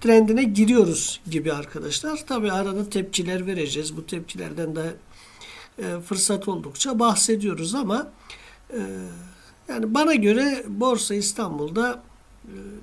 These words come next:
bir süre yön aşağı gibi. Tabii ekstra olumlu gelişmeler olmazsa, e, diyelim. E,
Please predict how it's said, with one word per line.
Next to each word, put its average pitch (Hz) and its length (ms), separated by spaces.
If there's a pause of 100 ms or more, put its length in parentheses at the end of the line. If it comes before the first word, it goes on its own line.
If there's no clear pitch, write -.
(100)
bir 285 120
süre 208 460 (480)
yön 233 400 (260)
aşağı 196 460
gibi. 151 360 (180)
Tabii 196 240
ekstra 214 600
olumlu 190 540 (420)
gelişmeler 180 760
olmazsa, 202 680 (1120)
e, 226 240
diyelim. 160 380 (1120)
E, 302 180